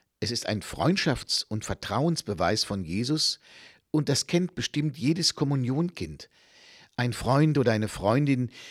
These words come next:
die mich im Leben begleitet und mit mir durch dick und dünn geht. Da ist ein Gefühl des Geborgenseins, des Vertrauenwollens und der Zuversicht. Ob Eltern, Geschwister,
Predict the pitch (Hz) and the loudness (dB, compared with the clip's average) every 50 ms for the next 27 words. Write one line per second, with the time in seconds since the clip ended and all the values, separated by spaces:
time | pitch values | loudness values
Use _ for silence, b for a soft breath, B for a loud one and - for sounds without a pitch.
0 | B B B - 117 131 139 127 - 117 117 107 98 110 139 147 147 147 131 113 | B B B -2 0 2 2 2 2 2 2 4 4 4 4 4 2 0 0 0
1 | - 107 98 90 110 131 147 - 139 - - - - _ - 127 131 - - 135 | 2 2 4 4 4 4 2 2 -2 -2 -4 -10 -8 _ 0 0 0 2 0 -2
2 | 160 - - - 117 127 127 139 135 120 120 120 - - - 147 - - - 117 | -2 -2 -2 -4 -4 2 2 2 4 4 2 0 -2 -4 -6 -6 -6 -6 -6 -4
3 | 113 98 80 - 131 147 160 139 - 78 71 65 - - - _ _ _ _ b | -4 -4 -2 -2 0 0 0 0 -2 -4 -8 -10 -12 -16 -20 _ _ _ _ b
4 | b b b b b b b b b b b _ - 117 120 120 - 131 131 123 | b b b b b b b b b b b _ 0 2 2 2 2 0 -2 -2
5 | 127 - - - - 151 170 165 151 135 - - - 120 95 123 123 135 139 135 | -2 -4 -6 -4 -2 0 0 2 2 2 0 0 0 -2 0 2 2 2 2 0
6 | 127 107 - 92 82 80 82 80 - - - - 98 - - 107 - - - 104 | -4 -4 -2 -2 -2 -2 -4 -6 -6 -8 -6 -4 -6 -4 -4 -4 -6 -4 -2 0
7 | 117 127 143 143 113 101 87 87 82 78 76 - - - - 107 101 107 - - | 2 2 2 0 0 0 0 0 0 -2 -4 -4 -6 -6 -6 -4 -4 -4 -4 -4
8 | - 151 147 - 110 92 73 73 80 - - - - _ _ _ B B B B | -6 -6 -4 -4 -6 -6 -6 -8 -12 -14 -16 -20 -20 _ _ _ B B B B
9 | B B B B B B B _ 123 - - - 110 123 143 151 143 - 135 117 | B B B B B B B _ 0 0 0 2 4 6 6 6 4 2 0 0
10 | 113 101 95 101 - _ - 120 - - 127 151 151 - - - 131 117 104 101 | 0 -2 -6 -8 -10 _ -8 -6 -4 0 0 2 2 2 2 2 2 2 2 0